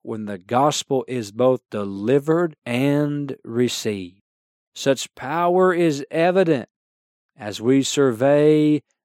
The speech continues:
these glorious events of Christ's resurrection and reign throughout the rest of this chapter. The force of the gospel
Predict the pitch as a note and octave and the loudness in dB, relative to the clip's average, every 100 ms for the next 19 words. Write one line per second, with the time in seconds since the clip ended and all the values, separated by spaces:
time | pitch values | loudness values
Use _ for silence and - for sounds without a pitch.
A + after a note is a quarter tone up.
0 | _ G2+ A2+ G#2 G2+ - A#2 C#3 D#3 D#3 | _ -6 -6 -6 -10 -4 0 4 4 4
1 | D#3+ E3 D#3 D#3+ B2+ A2 G#2 G#2 - - | 4 2 0 -2 -2 -4 -6 -10 -14 -14
2 | - G2+ - - B2 C3+ C#3+ D3 - - | -12 -14 -14 -8 -6 -4 -4 -6 -8 -12
3 | - A#2 B2 C3 B2+ A#2+ B2+ A#2+ - C3 | -14 -6 -2 -2 -2 -2 -2 -4 -8 -8
4 | B2 - A2+ G#2+ G2+ A2+ A#2+ B2 A#2+ A2+ | -8 -12 -12 -10 -4 -2 -2 -2 -4 -8
5 | _ _ _ - G#2 G2+ A#2 A#2+ B2 A2+ | _ _ _ -10 -8 -6 -4 -4 -4 -6
6 | A2 G2+ G2 A2+ A#2+ - - A2+ A2 G2+ | -8 -6 -4 -4 -6 -10 -10 -8 -8 -8
7 | G2 G#2 G2 - - - G2+ F2+ _ F#2+ | -8 -6 -8 -14 -14 -8 -8 -8 _ -12
8 | F2 _ _ _ _ _ _ _ - A#2 | -12 _ _ _ _ _ _ _ -4 -2
9 | G#2+ D3 F3+ F#3+ - D3+ B2 A2+ G#2+ G#2 | 0 2 4 2 2 -2 -2 -4 -4 -6
10 | - - G2 | -10 -14 -18